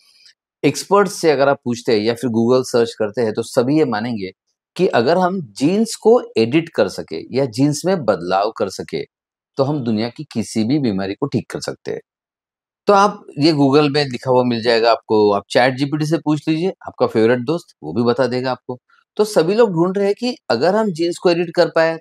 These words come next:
तो बीमारी का इलाज संभव है, चाहे वो डायबिटीज हो, चाहे वो कैंसर हो, चाहे जेनेटिक बीमारी हो, बस जीन्स को एडिट करने की देरी है। सब जगह रिसर्च चल रहा है। अब देखिए जीन्स का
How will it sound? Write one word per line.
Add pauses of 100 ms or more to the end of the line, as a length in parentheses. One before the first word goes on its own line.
तो
बीमारी
का
इलाज
संभव
है,
चाहे
वो
डायबिटीज
हो,
चाहे
वो
कैंसर
हो, (340)
चाहे
जेनेटिक
बीमारी
हो, (120)
बस (100)
जीन्स
को
एडिट
करने
की
देरी
है। (540)
सब
जगह
रिसर्च
चल
रहा
है। (440)
अब
देखिए
जीन्स
का